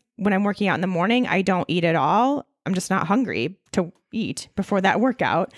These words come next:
Sometimes I am. Like, same workout, same time of day, same everything. I'm just hungry sometimes and I'm not hungry other times. And so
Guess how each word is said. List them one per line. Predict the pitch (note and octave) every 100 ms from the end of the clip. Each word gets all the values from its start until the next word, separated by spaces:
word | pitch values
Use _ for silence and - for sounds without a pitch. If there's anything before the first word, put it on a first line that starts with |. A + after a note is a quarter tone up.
| -
Sometimes | - C4+ C4+ B3
I | B3
am. | F#4+ F#2 - G3+ _ _
Like, | A3 A3
same | - C#4+ C4+
workout, | B3+ B3 A3+ -
same | - B3+ B3 A#3+ A#3+ - - -
time | - B3+ B3 A#3
of | G3+
day, | A3 A3 G#3+
same | - A3
everything. | - A3+ C4 G#3 F#3+
I'm | D#3+
just | G3 F#3+
hungry | - G3 G#3 G#3 C4+ C#4+
sometimes | C#4+ B3+ C4 D#4 C#4
and | -
I'm | G#3+ G#3+
not | G3 G3
hungry | F3+ F#3+ F#3 F#3
other | F3 D#3+
times. | C#3+ - - - - - - -
And | G3+ A3
so | - B3 A3+ G#3+ A3